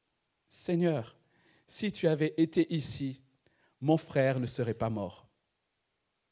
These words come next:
En la voyant pleurer, elle et les Juifs venus avec elle, Jésus fut profondément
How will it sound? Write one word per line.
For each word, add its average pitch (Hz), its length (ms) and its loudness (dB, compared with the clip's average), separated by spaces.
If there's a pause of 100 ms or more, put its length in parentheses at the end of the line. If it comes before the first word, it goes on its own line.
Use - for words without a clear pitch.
(520)
En 131 80 0
la 139 100 6
voyant 147 300 4
pleurer, 139 540 2 (300)
elle 143 260 2
et 139 60 0
les 131 120 0
Juifs 120 300 -6
venus 131 240 0
avec 123 260 -2
elle, 127 280 -4 (760)
Jésus 135 600 -2
fut - 240 -10
profondément 131 1000 -4